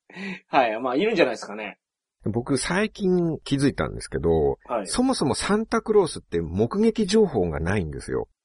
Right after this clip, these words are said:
Speaker 1: あるじゃないですか、いっぱい。
Speaker 2: いや、あのね、
Speaker 1: うん。
Speaker 2: これちょっと考えてみてほしいんですけど、
Speaker 1: はい。
Speaker 2: 昨日サンタさんが来たよっていう子供は結構いると思うんですよ。
Speaker 1: はい。はいはいはいはい。
Speaker 2: サンタさんにプレゼントもらったよっていう、
Speaker 1: うんうんうんう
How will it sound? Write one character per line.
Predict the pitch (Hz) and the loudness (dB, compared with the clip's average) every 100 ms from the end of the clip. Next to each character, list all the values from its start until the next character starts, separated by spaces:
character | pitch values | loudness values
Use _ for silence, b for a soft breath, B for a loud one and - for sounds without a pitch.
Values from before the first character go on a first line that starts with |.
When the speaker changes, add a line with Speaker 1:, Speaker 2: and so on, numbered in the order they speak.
| _ _ _ _ - | _ _ _ _ -2
Speaker 1:
あ | 131 | 2
る | 208 | 2
じ | 196 | 2
ゃ | |
な | 104 | -2
い | |
で | 92 | -10
す | |
か、 | 82 | -16
い | |
っ | - | -20
ぱ | 76 | -20
い。 | - _ _ _ _ - | -20 _ _ _ _ -4
Speaker 2:
い | |
や、 | 92 90 _ | -2 -2 _
あ | 82 | -10
の | 85 | -6
ね、 | 87 80 65 - 98 | -4 -4 -4 -10 -16
Speaker 1:
う | |
ん。 | 87 | -18
Speaker 2:
こ | - | -8
れ | 101 | -4
ち | 147 | -4
ょ | |
っ | |
と | 95 | -2
考 | 107 113 107 | -2 0 0
え | |
て | 82 | -2
み | 73 | -6
て | - | -8
ほ | - | -8
し | - | -6
い | |
ん | 67 | -6
で | 57 | -6
す | |
け | - | -6
ど、 | 71 80 67 - | 0 0 0 -6
Speaker 1:
は | 110 | -18
い。 | 90 _ _ _ | -18 _ _ _
Speaker 2:
昨 | - 220 247 | 0 4 4
日 | |
サ | 240 247 | 2 0
ン | 311 | 0
タ | 247 | -2
さ | - 123 | 0 0
ん | |
が | 95 | 0
来 | - | -2
た | - 120 | 2 4
よ | 104 104 | 4 2
っ | _ - | _ -6
て | |
い | 85 82 | -2 0
う | 80 | -2
子 | - 113 | -2 2
供 | 127 139 165 | 2 4 2
は | 202 107 | 4 2
結 | - 113 147 | 0 -2 -2
構 | 156 | -4
い | |
る | - | -4
と | - | -6
思 | 110 117 113 | -10 -8 -6
う | |
ん | |
で | - | 0
す | 139 | 0
よ。 | |
Speaker 1:
は | |
い。 | |
は | 120 | 0
い | |
は | - | -6
い | |
は | |
い | - | -16
は | |
い。 | - - | -20 -8
Speaker 2:
サ | 139 135 | -4 -2
ン | |
タ | 110 | -2
さ | 90 | -4
ん | 73 | -8
に | |
プ | - 98 | -2 0
レ | |
ゼ | 98 | 0
ン | |
ト | - | -4
も | 71 80 | -4 -2
ら | |
っ | 82 | -2
た | - | 0
よ | 101 131 | 2 0
っ | - | -2
て | 123 - | -8 -6
い | 127 | -8
う、 | 127 | -6
Speaker 1:
う | |
ん | |
う | |
ん | |
う | |
ん | |
う | 127 | -6